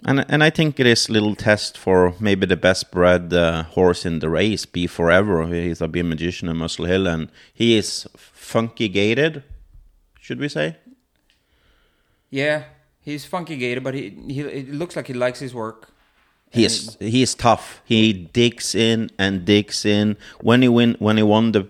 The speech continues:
Speaker 1: Valley Victory last year, he digged in.
Speaker 2: Yeah, he's, it's a strange gate, but some horses have, mm, other gates than others, right?
Speaker 1: This is, I'm just a little faster. I'm looking just fast on the morning line. Twelve to one on Locatelli. It shouldn't be twelve to one.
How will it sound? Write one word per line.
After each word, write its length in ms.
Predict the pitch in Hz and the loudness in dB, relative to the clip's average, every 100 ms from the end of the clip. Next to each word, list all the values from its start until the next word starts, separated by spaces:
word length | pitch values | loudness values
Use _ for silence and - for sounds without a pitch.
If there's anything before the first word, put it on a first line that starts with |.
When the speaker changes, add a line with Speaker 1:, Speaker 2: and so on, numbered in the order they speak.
| - | -4
Speaker 1:
Valley 280 | - 98 92 | 2 4 4
Victory 440 | 98 - 104 95 | 0 -2 0 2
last 340 | 85 92 - | 4 2 2
year, 180 | 98 95 | 0 0
he 420 | 90 90 87 - _ - - | 2 -2 -2 -6 _ -20 -8
digged 280 | 87 85 80 | -4 -4 -4
in. 240 | 73 - - | -8 -10 -18
Speaker 2:
Yeah, 180 | - 104 | -18 -16
he's, 200 | 113 131 | -14 -14
it's 440 | 135 67 - 147 180 | -14 -16 -14 -14 -12
a 40 | |
strange 360 | 165 139 135 135 | -12 -6 -6 -6
gate, 360 | 110 110 - - | -10 -10 -14 -16
but 140 | 110 | -12
some 180 | 123 117 | -10 -10
horses 320 | 117 113 120 | -10 -12 -12
have, 180 | 117 113 | -10 -10
mm, 480 | 110 110 113 90 - - - | -12 -14 -14 -14 -20 -20 -12
other 200 | 110 113 | -10 -10
gates 320 | 110 113 - | -14 -16 -14
than 160 | 107 110 | -12 -12
others, 400 | 95 60 _ _ | -12 -16 _ _
right? 240 | - 104 107 - | -20 -18 -20 -18
Speaker 1:
This 100 | - | -16
is, 140 | - - _ - - - - - | -16 -18 _ -12 -10 -8 -8 -2
I'm 260 | 139 135 - - 110 | -2 -2 -8 -16 -2
just 520 | 135 - - - 120 | -2 -2 -10 -16 -12
a 60 | |
little 340 | - 110 107 101 | -2 0 0 -6
faster. 600 | - - 98 98 - 98 | -4 2 4 2 2 4
I'm 160 | 98 | 4
looking 360 | 92 - 95 82 | 0 -2 -6 -4
just 260 | 98 92 - | -4 -6 -8
fast 440 | - 90 90 - | -4 0 0 0
on 80 | 85 | -4
the 40 | |
morning 360 | 82 82 87 92 | -2 -2 -2 -2
line. 260 | 92 92 90 | -2 -2 -4
Twelve 260 | - 92 92 | -2 -2 0
to 80 | 90 | -4
one 180 | 87 90 | -2 -2
on 100 | 82 | -4
Locatelli. 560 | 82 82 - 90 101 117 | -6 -8 -6 -6 -4 -10
It 40 | _ _ | _ _
shouldn't 340 | - - 92 85 | -12 -8 -6 -6
be 100 | - | -8
twelve 280 | - 80 - | -8 -12 -10
to 80 | |
one. 240 | 80 - | -12 -14